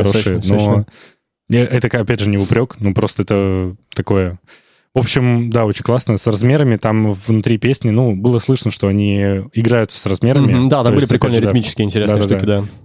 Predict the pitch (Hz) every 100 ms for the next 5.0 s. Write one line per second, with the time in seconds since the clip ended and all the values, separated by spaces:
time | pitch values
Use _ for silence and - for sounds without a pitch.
0 | - 104 110 113 117 107 110 107 104 107
1 | 101 101 98 - 101 101 98 98 - 110
2 | 165 151 - - - - - 151 - 160
3 | 127 151 117 139 110 117 110 _ _ _
4 | _ _ _ _ _ _ 120 110 110